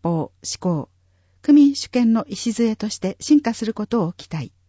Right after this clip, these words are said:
念願の自治基本条例が施行になる。区の憲法として区民に尊重され、活用されるように期待しているが、そのためには、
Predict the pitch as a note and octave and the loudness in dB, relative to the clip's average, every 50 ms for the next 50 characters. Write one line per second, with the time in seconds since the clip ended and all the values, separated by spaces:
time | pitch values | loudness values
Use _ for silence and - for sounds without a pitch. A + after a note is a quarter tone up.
0 | _ _ _ _ _ _ _ _ _ _ _ _ _ _ _ _ _ _ _ _ | _ _ _ _ _ _ _ _ _ _ _ _ _ _ _ _ _ _ _ _
1 | _ _ _ _ _ _ _ _ _ - B3 C#4 C#4 C#4+ D4 C#4+ C4 B3+ C4 B3 | _ _ _ _ _ _ _ _ _ 2 4 6 6 6 6 6 6 6 6 4
2 | - - _ - - G#3 G#3 - C4 - - B3+ B3 C4+ C4 A#3+ C4 B3+ A3 F3+ | 2 -4 _ -10 -8 -6 -6 -6 -8 -6 -2 2 4 6 6 6 4 2 2 0
3 | D#3+ D3+ D3 D#3 - - - - G3 G3 F#3+ F#3 F3+ F3+ F3 D#3+ - - _ _ | -2 -2 -4 -6 -10 -8 -6 -2 0 0 2 2 0 0 -2 -4 -8 -12 _ _
4 | _ _ _ _ _ _ _ _ _ _ _ - D4+ C#4 C4 B3 - - A#3+ A3+ | _ _ _ _ _ _ _ _ _ _ _ 4 4 4 4 2 0 0 0 0
5 | - F#3+ F#3 F3+ - F#3 F#3 - - F3+ - - C#4 C#4+ C4 A3 F#3+ F3+ F#3 - | 0 -2 -4 -4 -6 -8 -6 -6 -6 -2 2 6 6 8 8 6 4 0 -2 -2
6 | F#3+ G#3+ A3 - - G#3+ G#3+ G#3 - G#3 G3 - - - G3+ G3+ - - B3+ B3+ | -2 -4 -2 -2 -2 -4 -4 -2 -2 -2 -2 -4 -4 -8 -12 -8 -2 0 0 0
7 | B3+ C4 A#3+ - A#3 A3 A#3 A3 A#3+ A#3 A#3+ A3+ E3 D3 D3 - - - E3 E3+ | 0 0 -4 -4 -4 -4 -2 0 0 0 2 2 0 -2 -4 -6 -8 -8 -8 -8
8 | E3+ - D3+ D3+ D#3+ D#3 D3 C3 - _ _ _ _ _ _ _ _ _ - B3+ | -6 -6 -6 -6 -4 -4 -6 -6 -6 _ _ _ _ _ _ _ _ _ 0 2
9 | C4+ D4 C#4+ - D4 D4 C#4 A#3+ G3 F3 E3+ F#3 | 2 4 4 4 4 4 4 4 4 2 0 -2